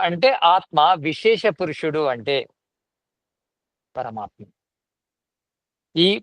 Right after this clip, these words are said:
మహాతత్వం అనేది పురుషుడు కాదు, మూల ప్రకృతి కూడా కాదు. ఇదేంటిది? కార్యం. మహాతత్వం అనేది ఒక కార్యం. కార్యము అంటే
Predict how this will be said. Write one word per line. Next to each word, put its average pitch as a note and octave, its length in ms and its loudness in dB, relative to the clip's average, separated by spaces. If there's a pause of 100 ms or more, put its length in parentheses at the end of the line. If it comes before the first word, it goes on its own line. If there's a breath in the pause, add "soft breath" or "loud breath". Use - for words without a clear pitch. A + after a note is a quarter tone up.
మహాతత్వం F#3 960 4
అనేది D#3+ 680 -4 (1700)
పురుషుడు D#3 380 2
కాదు, G3+ 440 4 (1500)
మూల C#3+ 300 2
ప్రకృతి D#3+ 440 0
కూడా E3+ 200 2
కాదు. A2 320 -2 (1000)
ఇదేంటిది? C#3 500 -6
కార్యం. C#3+ 680 2 (1200)
మహాతత్వం C#3 680 0
అనేది B2+ 480 -2
ఒక G3+ 240 0
కార్యం. D#3+ 760 4
కార్యము E3 580 2
అంటే D3 280 0